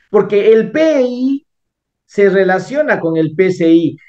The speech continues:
El proyecto curricular de la institución educativa, el proyecto curricular de la institución educativa, que también tienen los cebas, tiene que plantearse en función del P E I, ¿ok? Entonces, por ello se articula.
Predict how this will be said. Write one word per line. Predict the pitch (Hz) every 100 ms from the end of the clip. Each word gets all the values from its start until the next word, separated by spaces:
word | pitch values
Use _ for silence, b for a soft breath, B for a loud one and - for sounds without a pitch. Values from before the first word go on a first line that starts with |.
| B
El | 220 214
proyecto | 220 233 240 320 - 247
curricular | 196 196 190 208 247
de |
la | 214
institución | 175 147 160 165 165 220
educativa, | 208 156 156 151 170 156 151 190
el | 160
proyecto | 135 190 196 214 _
curricular | 175 160 151 151 151 175 190
de |
la | 165
institución | 147 156 151 139 190
educativa, | 165 156 160 180 165
que | 165
también | 165 196 247
tienen | 240 220
los | 160 151
cebas, | 196 180 156 214 - - _ _ _ _ b b b _
tiene | 285 311 294
que | 226
plantearse | - 202 190 180 220 220 220 233 302 - _ _
en | - 226 190
función | 208 214 214 359 349
del | 214 -
P | 202
E | 180 165
I, | 151 147 127 _ _ _ _ _ _ _
¿ok? | 156 156 196 240 - _ _ _ _ _
Entonces, | 160 233
por | 233 254
ello | 311
se | 254
articula. | 202 170 165 - 240 175 127